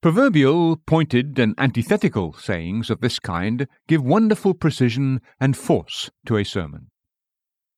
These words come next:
Labor to store your minds with them. Use them judiciously, especially at the end of paragraphs,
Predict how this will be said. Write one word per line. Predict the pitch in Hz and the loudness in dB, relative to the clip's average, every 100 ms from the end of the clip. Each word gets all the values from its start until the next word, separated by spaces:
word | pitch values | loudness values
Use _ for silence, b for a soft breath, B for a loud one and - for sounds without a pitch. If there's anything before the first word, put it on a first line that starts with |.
| _ _ | _ _
Labor | 107 170 170 165 170 | 0 2 4 2 0
to | - 117 | -2 -6
store | - 156 165 139 | -2 0 2 4
your | 143 143 | 2 2
minds | 113 110 113 - | 0 0 -2 -4
with | 98 - | -6 -6
them. | 76 71 67 _ _ _ _ _ _ _ _ b - | -10 -12 -20 _ _ _ _ _ _ _ _ b 0
Use | 214 190 | 2 4
them | 202 180 | 2 2
judiciously, | 160 139 135 139 - 143 170 180 _ _ - | 2 0 0 -2 -2 0 -2 -6 _ _ -6
especially | - - 180 - | -2 0 0 2
at | 170 | 0
the | - 127 | 2 2
end | 156 139 | 2 -2
of | - | -4
paragraphs, | 107 104 107 117 139 - - | -2 -2 -2 -6 -6 -8 -10